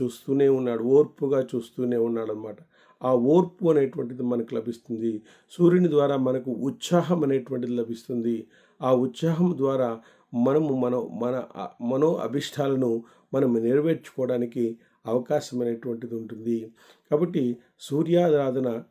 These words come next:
చేసినటువంటి ఎంతోమంది, ఎంతోమంది వాళ్ళ జీవితాలను మెరుగు, మెరుగుపరుచుకున్నారు. కాబట్టి మనమందరూ కూడా, ఆ,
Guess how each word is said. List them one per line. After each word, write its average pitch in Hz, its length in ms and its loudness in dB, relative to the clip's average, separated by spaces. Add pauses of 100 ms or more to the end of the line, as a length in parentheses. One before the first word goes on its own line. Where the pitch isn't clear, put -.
(240)
చేసినటువంటి 127 640 -2
ఎంతోమంది, 139 840 0 (380)
ఎంతోమంది 139 760 2 (280)
వాళ్ళ 123 240 4
జీవితాలను 127 880 -2 (260)
మెరుగు, 135 560 0
మెరుగుపరుచుకున్నారు. 120 1160 -2 (340)
కాబట్టి 156 400 0 (220)
మనమందరూ 135 540 0
కూడా, 147 420 -2 (1080)
ఆ, 175 100 -8